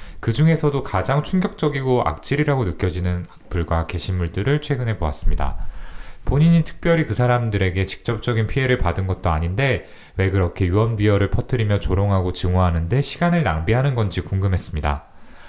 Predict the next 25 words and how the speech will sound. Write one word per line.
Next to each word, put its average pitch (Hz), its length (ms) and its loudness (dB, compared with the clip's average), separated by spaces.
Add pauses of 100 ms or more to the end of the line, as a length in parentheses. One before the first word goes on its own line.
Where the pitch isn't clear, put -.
(360)
악플을 170 380 0
쓰는 165 280 2
사람들은 143 560 2
열등감 107 560 2
및 101 100 0
남을 92 320 2
지배하고 113 420 0
싶은 - 280 -4
욕구가 87 320 -2
강해서 80 600 -2 (360)
누군가를 110 480 2
비난하며 98 480 2
만족감을 101 540 0
느낀다고 82 500 -2
어디선가 85 400 -2
읽었는데 78 720 -2 (300)
이해가 101 280 4
안 90 120 2
되는 143 200 2
건 139 160 2
아니지만 92 520 0
정상적인 147 540 0
사고방식은 120 680 -2
아니라고 92 380 0
생각했습니다. 95 720 -4